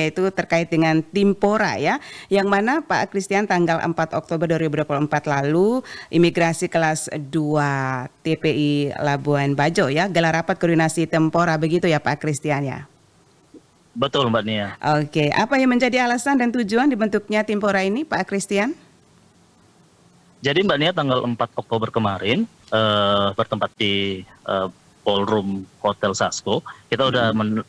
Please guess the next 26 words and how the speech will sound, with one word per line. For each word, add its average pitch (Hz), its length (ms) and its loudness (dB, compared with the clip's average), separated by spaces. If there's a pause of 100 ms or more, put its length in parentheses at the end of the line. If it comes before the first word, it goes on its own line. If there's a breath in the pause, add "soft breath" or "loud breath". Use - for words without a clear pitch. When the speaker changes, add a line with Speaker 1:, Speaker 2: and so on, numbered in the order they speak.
Speaker 2:
menggelar 104 640 0
rapat - 240 -6
koordinasi 104 320 0
Timpora. 101 560 -2 (400 loud breath)
Eh, 135 160 2
tujuannya 143 960 2
dibentuk 120 480 0
rapat 117 320 -4
Timpora 110 400 0
itu - 400 -6
untuk - 240 -4
wujud 113 320 -6 (320)
pengawasan 107 400 0
keimigrasian, 98 1120 -2 (560 loud breath)
tentunya 120 480 -2
yang 131 80 0
terkoordinasi 107 880 -2
dan 110 160 0
menyeluruh, 104 560 -2 (360)
eh, 113 400 2
terhadap 113 320 -2
kegi-, 113 320 -2
keberadaan 113 560 0
dan 117 240 0
kegiatan 113 320 0
orang 110 240 0